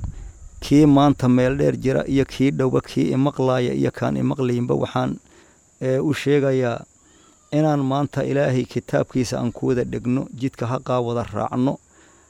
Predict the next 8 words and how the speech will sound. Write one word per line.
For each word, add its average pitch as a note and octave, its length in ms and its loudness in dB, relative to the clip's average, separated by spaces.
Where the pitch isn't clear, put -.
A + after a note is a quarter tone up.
laga C3+ 260 0
soo E3 220 4
hira C3+ 240 4
gaal C3 400 2
iyo D#3+ 180 6
wixii D3 280 2
daba C3 240 0
guclayhaya, C3 800 -2